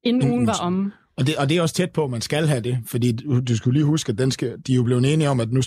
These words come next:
Speaker 2: det er, det bliver en bipartisan law, det vil sige, at den skal stemmes igennem. Så den skal altså også lige ud i to kamre, og du ved, øh, så, så, så tidsmæssigt er det cirka der, vi skal ligge, ikke? Og,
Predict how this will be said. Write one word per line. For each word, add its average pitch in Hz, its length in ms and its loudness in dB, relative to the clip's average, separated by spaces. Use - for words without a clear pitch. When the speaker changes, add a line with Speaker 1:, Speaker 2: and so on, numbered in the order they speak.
Speaker 2:
det 131 320 2
er, 107 40 -2
det 110 140 -4
bliver 117 120 0
en 113 80 2
bipartisan 123 580 0
law, 120 240 2
det 120 80 2
vil 120 80 2
sige, 123 140 0
at 117 40 0
den 120 100 2
skal 117 160 -2
stemmes 113 300 0
igennem. 120 380 0
Så - 80 -10
den 120 140 2
skal 127 120 0
altså 117 180 2
også 139 220 2
lige 151 120 4
ud 143 80 2
i 127 80 0
to 147 180 0
kamre, 131 360 0
og 113 140 0
du 117 100 4
ved, 117 380 2
øh, 101 60 -6
så, 131 160 -2
så, 131 180 0
så 135 140 -2
tidsmæssigt 147 640 0
er 127 100 0
det 131 120 0
cirka 156 300 0
der, 139 180 0
vi 120 100 -6
skal 120 160 0
ligge, 143 260 0
ikke? 127 200 -4
Og, 135 60 -6